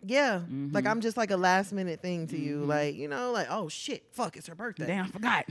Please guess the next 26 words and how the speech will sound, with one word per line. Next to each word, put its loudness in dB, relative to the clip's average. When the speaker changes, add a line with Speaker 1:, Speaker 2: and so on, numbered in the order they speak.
Speaker 1:
Oh, 0
shit, 0
let -4
me -4
get -6
these -8
ugly 4
ass 2
glasses." 0
Speaker 2:
Uh, 2
Speaker 1:
Like, -2
Speaker 2:
so, 2
let 8
me 12
go 10
to 4
seven 6
eleven. 4
<laughs> 6
See 0
what 0
they 0
got 4
up 2
there. 4
Speaker 1:
<laughs> -16